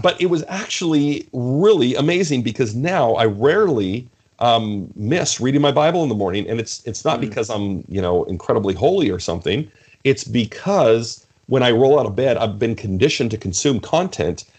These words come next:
Speaker 1: but now instead
Speaker 2: Yeah.
Speaker 1: of reaching for my phone, I'm reaching for my Bible. So if you haven't already, I'd encourage you, A, to go analog.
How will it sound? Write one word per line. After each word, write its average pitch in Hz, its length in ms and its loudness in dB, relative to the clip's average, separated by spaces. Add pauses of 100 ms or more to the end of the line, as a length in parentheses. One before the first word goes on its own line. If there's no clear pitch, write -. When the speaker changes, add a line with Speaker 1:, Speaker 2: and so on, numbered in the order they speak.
(120)
Speaker 1:
but - 120 -2
now 131 200 4
instead 117 200 2
Speaker 2:
Yeah. 107 80 4
Speaker 1:
of 101 100 -6
reaching - 220 -10
for 110 100 -4
my 104 120 0
phone, 87 360 -2
I'm 90 100 -2
reaching 80 280 -4
for 80 100 -8
my 80 140 -4
Bible. 90 420 0 (220)
So 151 360 2
if 120 120 -4
you 151 100 0
haven't 208 320 2
already, 123 460 0
I'd 117 120 -2
encourage 117 360 -4
you, 107 120 -4
A, 131 260 0
to 127 100 -8
go 123 180 2
analog. 101 520 0